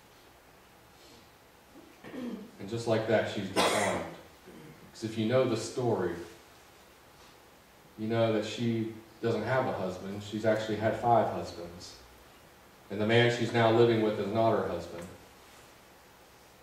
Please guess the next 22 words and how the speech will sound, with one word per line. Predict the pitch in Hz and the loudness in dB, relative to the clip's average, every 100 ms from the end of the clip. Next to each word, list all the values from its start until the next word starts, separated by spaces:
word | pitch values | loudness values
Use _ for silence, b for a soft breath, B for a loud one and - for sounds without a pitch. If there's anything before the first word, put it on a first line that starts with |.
| - - - - | -20 -20 -20 -14
And | 107 | -12
she's | 101 110 | -6 -4
ashamed | 104 - 123 117 - | -4 -2 2 2 0
of | - 87 | -4 -10
this. | 78 80 - - - - - - - - - - - - - - - - - - - - | -10 -10 -14 -18 -20 -20 -20 -20 -20 -20 -20 -20 -20 -20 -20 -20 -20 -20 -20 -20 -16 -8
You | 107 | -2
see, | 135 | 0
she's | - 160 151 | 2 2 2
been | 139 | 2
trying | 127 - 131 | 2 4 6
to | 120 | 6
reinvent | 120 127 113 107 120 117 | 4 4 2 4 4 4
herself | 117 - 113 107 - | 0 0 4 4 4
five | 113 113 107 | 4 6 6
different | 110 117 98 - | 2 0 -2 -4
times | 113 101 90 - - - - - - - - - - - - - | -2 -2 -4 -8 -14 -18 -18 -20 -20 -20 -20 -20 -20 -20 -20 -14
in | 104 | -2
the | 107 | 2
arms | 110 113 113 104 | 4 6 4 2
of | 101 | -2
somebody | - 110 104 98 98 | -2 -2 0 -2 0
else. | 95 - - - - - | -2 -4 -8 -12 -14 -16